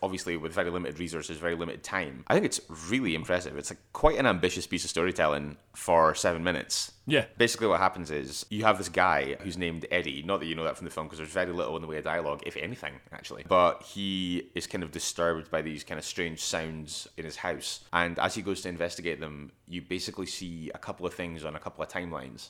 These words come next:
Speaker 1: or, like, the history of the house almost.
Speaker 2: Okay.
Speaker 1: For depth of storytelling, for how short and how minimal it is, I think it's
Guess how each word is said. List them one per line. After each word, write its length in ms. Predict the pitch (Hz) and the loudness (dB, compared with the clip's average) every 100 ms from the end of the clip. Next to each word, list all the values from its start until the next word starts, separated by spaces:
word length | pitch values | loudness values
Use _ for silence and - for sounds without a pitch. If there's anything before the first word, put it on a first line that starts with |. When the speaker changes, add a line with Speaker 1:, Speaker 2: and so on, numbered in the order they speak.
| - | 2
Speaker 1:
or, 140 | 92 | 4
like, 180 | 87 82 | 6 2
the 60 | 90 | -4
history 380 | 98 - 78 78 | -6 -6 -2 -2
of 40 | |
the 60 | 73 | 0
house 260 | 87 98 | -2 -2
almost. 460 | 113 123 151 - - - | -4 -2 -2 -4 -10 -6
Speaker 2:
Okay. 360 | 113 107 120 - | -2 0 -2 -6
Speaker 1:
For 320 | - - 98 | -8 2 2
depth 320 | 80 113 123 | 4 4 4
of 60 | 117 | 0
storytelling, 640 | - 104 104 90 71 71 - | 0 0 2 0 0 -6 -12
for 640 | - 92 85 78 78 76 - | 2 6 6 6 0 -2 -4
how 720 | - - 95 87 85 82 82 - _ _ | -4 2 4 4 0 0 -2 -4 _ _
short 500 | - 113 101 78 - - | 0 6 6 6 0 -4
and 240 | 85 85 | -4 -4
how 320 | - 92 87 82 | -2 2 2 0
minimal 380 | 90 92 73 | -2 0 -2
it 120 | 73 67 | -2 -2
is, 260 | 73 - | -4 -6
I 60 | - | -6
think 140 | 80 | -6
it's 120 | 71 | -8